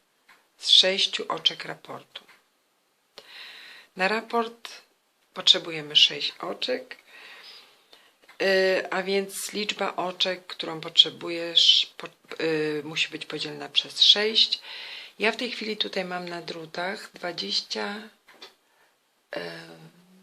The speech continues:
trzy oczka. Tak, dwadzieścia trzy. Em, osiemnaście oczek na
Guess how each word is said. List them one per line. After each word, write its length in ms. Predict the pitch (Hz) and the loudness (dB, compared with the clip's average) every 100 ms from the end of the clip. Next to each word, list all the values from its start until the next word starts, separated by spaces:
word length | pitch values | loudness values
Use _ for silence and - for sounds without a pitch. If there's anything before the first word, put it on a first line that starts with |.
| - - | -16 -4
trzy 460 | - - - - - | -2 -2 -4 -6 -10
oczka. 640 | - - - - - - - _ | -14 -10 -10 -8 -10 -16 -18 _
Tak, 200 | - 160 | -14 -14
dwadzieścia 440 | - 165 - - - | -8 -4 -2 -2 -4
trzy. 320 | - - 147 135 - - - - - - - - - _ - | 0 2 2 -2 -16 -16 -14 -12 -12 -12 -14 -16 -18 _ 0
Em, 540 | 190 185 185 180 180 - _ _ - _ _ _ _ _ | 2 4 2 -2 -10 -18 _ _ -20 _ _ _ _ _
osiemnaście 1080 | 196 202 - 196 196 208 202 - - - - | 0 2 2 2 0 -2 2 2 2 -4 -8
oczek 640 | 165 165 - 175 226 - - _ _ _ _ _ - - - - - _ - _ _ _ _ _ _ _ _ - | -10 -4 -4 -2 -6 -10 -18 _ _ _ _ _ -16 -16 -16 -18 -20 _ -20 _ _ _ _ _ _ _ _ -18
na 520 | 175 175 170 165 160 | -12 -8 -6 -6 -6